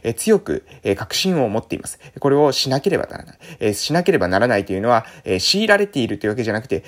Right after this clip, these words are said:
私の使命感を持ってですね、自分の、えー、中から浮き上が-、湧き上がる使命感を持ってこの仕事を達成しなければならないというふうに、えー、日々を持って、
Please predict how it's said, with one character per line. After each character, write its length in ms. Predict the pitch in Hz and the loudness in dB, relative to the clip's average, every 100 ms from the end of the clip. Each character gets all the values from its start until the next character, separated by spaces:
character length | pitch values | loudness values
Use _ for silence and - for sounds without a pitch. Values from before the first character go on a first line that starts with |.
| - | -4
私 380 | 107 127 175 196 | 0 0 0 0
の 180 | 202 214 | 0 0
使 180 | - 160 | -2 2
命 180 | 190 220 | 4 6
感 160 | 143 | 4
を 40 | 90 | 4
持 120 | 123 | 0
っ 40 | |
て 100 | - | -2
で 80 | - | -6
す 80 | - | -6
ね、 80 | 101 | -6
自 160 | - | -4
分 160 | 131 180 | -2 0
の、 180 | 208 202 190 - | 0 -2 -8 -4
え 140 | 95 | -2
ー、 40 | |
中 220 | 90 123 160 | 0 -2 2
か 100 | 175 | 2
ら 100 | 160 | 2
浮 140 | 147 - - - | -2 -10 -12 -4
き 120 | - | 2
上 100 | 170 | 4
が-、 100 | 165 - | 4 0
湧 120 | 107 | 2
き 100 | 170 | 4
上 80 | 170 | 6
が 100 | 170 | 4
る 100 | 170 | 2
使 140 | - | 0
命 140 | 165 | 0
感 160 | 175 160 | 2 2
を 40 | |
持 100 | 160 | 2
っ 60 | 175 | 0
て 100 | 110 | 0
こ 80 | - | -2
の 80 | - | 0
仕 80 | |
事 160 | 151 156 | 0 0
を 20 | |
達 180 | 120 113 | -2 0
成 120 | 175 | 2
し 80 | 165 | 4
な 80 | 175 | 4
け 80 | 165 | 4
れ 60 | |
ば 80 | 110 | 4
な 100 | 113 | 4
ら 60 | 151 | 4
な 100 | 131 | 2
い 80 | - | 2
と 40 | 170 | 2
い 40 | |
う 20 | 185 | 4
ふ 60 | |
う 100 | 196 | 4
に、 200 | 196 185 - 190 | 4 0 -4 -8
え 80 | 123 | -4
ー、 20 | |
日 140 | 123 185 | 0 2
々 140 | 110 | 2
を 40 | |
持 120 | 92 143 | 2 -4
っ 40 | |
て、 240 | - 143 | -2 -2